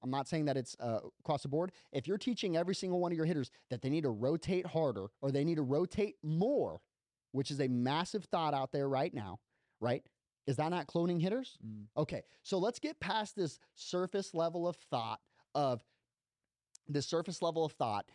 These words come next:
Speaker 1: is like, "Oh, no, you can't teach everybody something." Oh, that's interesting. When you guys all go to school, don't you all learn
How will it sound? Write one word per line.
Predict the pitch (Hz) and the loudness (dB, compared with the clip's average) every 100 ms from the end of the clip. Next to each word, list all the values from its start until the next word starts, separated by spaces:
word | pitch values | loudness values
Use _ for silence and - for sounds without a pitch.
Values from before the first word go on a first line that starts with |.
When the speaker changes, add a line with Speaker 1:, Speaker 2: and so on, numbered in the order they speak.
| _ | _
Speaker 1:
is | 143 147 | 0 0
like, | 117 117 - | 2 -2 0
"Oh, | 160 151 | 2 2
no, | 143 | 2
you | 135 143 | 0 -2
can't | - 147 | -4 -6
teach | 151 139 | -4 -4
everybody | 131 131 | -2 -2
something." | - 131 - - | -2 -4 -6 -4
Oh, | 269 | -2
that's | 359 147 | 0 -2
interesting. | 143 160 214 | -2 -2 -2
When | 196 | 0
you | 170 | 2
guys | 190 170 | 2 2
all | 165 156 - 151 | 2 2 0 0
go | 170 | 2
to | 139 | 0
school, | - 262 | 0 0
don't | 147 151 185 | 2 2 0
you | |
all | 147 147 156 | 2 2 4
learn | 143 165 | 2 2